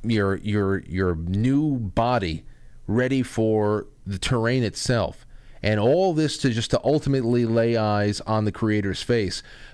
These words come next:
But it is a physical task for the ghosts, as I said. Their feet are not ready for the harshness of the terrain. They have, they haven't let go of their, their earthly issues yet.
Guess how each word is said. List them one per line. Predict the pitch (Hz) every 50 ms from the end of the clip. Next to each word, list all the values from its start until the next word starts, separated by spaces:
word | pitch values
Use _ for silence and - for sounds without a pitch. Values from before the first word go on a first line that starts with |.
| - -
But | 123 123 - - -
it | - 143 143 135
is | 143 143 123 -
a | 127 117
physical | - - - 135 123 131 143 - 143 143
task | - - 123 123 143 160 160 - -
for | - - 113 104
the | 90 90
ghosts, | 80 98 92 82 80 - -
as | 92 85 90
I | 90
said. | 82 - - 101 82 80 85
Their | 90 85
feet | - - - 120 127 135
are | 139
not | 135 131 131 113
ready | 113 120 117 123 117
for | 110 113
the | 107 98
harshness | 95 110 110 107 - - 107 98 -
of | 110 101
the | 101
terrain. | 95 - - 101 95 95 92 92 92 92 - - - - - - -
They | - 101 101
have, | 80 98 107 117 127 120 113 - -
they | 117 107
haven't | 92 113 123 139 147 135 135
let | 135 123 117
go | 110 117 113 113
of | 117 104 98
their, | 110 110 107 107 104 - - - - - -
their | 117 113 -
earthly | 120 123 123 117 - - 123 117 101 90 113
issues | 104 - - 110 104 92 85 90
yet. | 92 92 87 98 - -